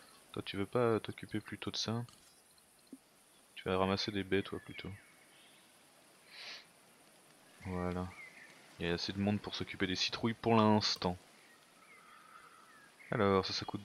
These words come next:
du bois et de la nourriture, donc non. Pour l'instant on se calme, sachant que nos personnages regagnent de la vie, euh, très lentement, donc c'est mieux d'avoir un soigneur. Mais bon, se calmer un petit peu entre les attaques, ça reste aussi utile.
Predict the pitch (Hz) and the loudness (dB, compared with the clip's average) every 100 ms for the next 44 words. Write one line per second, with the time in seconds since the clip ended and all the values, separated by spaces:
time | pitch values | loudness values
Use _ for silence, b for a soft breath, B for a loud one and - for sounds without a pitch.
0 | - 92 92 107 101 101 98 101 - 95 | -10 -8 2 4 4 4 2 0 -2 -2
1 | 87 85 - 98 104 135 - - - - | -2 -6 -6 -2 -2 -2 -8 -20 -16 -8
2 | 90 87 - 92 - 110 120 - 98 113 | -6 -6 -6 -4 2 4 6 4 4 6
3 | 117 127 135 135 139 110 107 104 110 104 | 6 6 6 6 6 6 6 6 6 8
4 | 101 101 107 113 113 90 87 85 85 - | 10 8 6 -2 2 4 4 4 2 2
5 | - 113 110 - 101 113 - 92 - 90 | 8 8 8 2 0 -2 -4 -6 -4 0
6 | 95 92 90 90 - 90 92 110 - B | 2 4 4 4 0 0 0 -2 -4 B
7 | B B B B B - 90 90 92 92 | B B B B B 0 2 4 2 6
8 | 98 101 101 101 - 95 107 98 - 92 | 10 10 10 8 4 4 6 6 6 8
9 | 92 92 98 98 78 - 82 85 - 85 | 8 12 12 12 4 0 0 0 -2 -2
10 | - 87 - 104 95 | -2 -2 -4 -2 -2